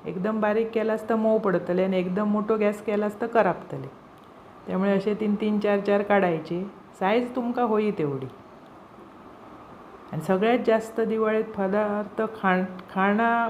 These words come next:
म्हणजे काय तर चकली. आवडीन चकली खातात सगळी, गोड कोण खाऊक बघणत नाही आणि तीच होताना कठीण. त्यामुळे ती व्यवस्थित अशी तळून घ्यायची खमंग. पूर्ण फेस इलो ना, फेस थांबलो की परतायची, म्हणजे ती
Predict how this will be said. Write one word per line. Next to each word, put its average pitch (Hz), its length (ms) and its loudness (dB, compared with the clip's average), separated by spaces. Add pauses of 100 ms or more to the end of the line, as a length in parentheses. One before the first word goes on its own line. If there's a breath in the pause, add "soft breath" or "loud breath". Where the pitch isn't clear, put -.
(140)
म्हणजे 208 320 2
काय 202 280 0 (100)
तर 220 100 -2
चकली. 233 420 0 (180)
आवडीन 226 500 2
चकली 233 340 -2
खातात 165 260 0
सगळी, 151 340 0 (540)
गोड 202 140 4
कोण 226 300 2
खाऊक 214 160 2
बघणत 202 500 0
नाही 147 140 -10 (180)
आणि 170 140 -4 (120)
तीच 247 200 -2
होताना 220 380 0
कठीण. 226 380 0 (800)
त्यामुळे 190 340 -2
ती 214 200 -4
व्यवस्थित 220 720 0
अशी 196 360 -2
तळून 220 240 2
घ्यायची 147 320 0 (120)
खमंग. 190 320 0 (540)
पूर्ण 226 320 0
फेस 233 340 2
इलो 202 200 0
ना, 170 220 -4 (640)
फेस 233 260 0
थांबलो 233 300 2
की 247 120 -2
परतायची, 165 640 -2 (160)
म्हणजे 175 200 -2
ती 220 280 -6